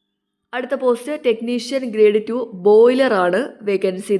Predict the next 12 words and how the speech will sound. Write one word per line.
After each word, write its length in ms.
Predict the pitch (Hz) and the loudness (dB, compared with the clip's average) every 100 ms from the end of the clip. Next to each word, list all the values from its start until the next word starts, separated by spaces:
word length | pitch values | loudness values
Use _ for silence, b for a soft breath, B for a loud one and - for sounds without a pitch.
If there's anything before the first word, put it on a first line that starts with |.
| 180 | -2
നാല്. 300 | 175 175 277 440 B B B 262 | -2 0 -2 -6 B B B 2
ക്വാളിഫിക്കേഷൻ 580 | 247 240 233 226 240 226 | 2 2 0 0 0 -4
വേണ്ടത് 240 | 226 220 294 226 | -4 -4 -4 -2
എൻ 80 | 208 208 | -4 -4
സി 80 | 226 | -6
വി 60 | 214 | -4
ടി 60 | 220 220 | -2 -4
certificate 440 | 190 196 214 208 | -2 0 0 0
in 40 | 240 - 196 | -6 -4 -2
ഐ 40 | 190 190 | -2 2
ടി 80 | |
ഐ 40 | 214 | 0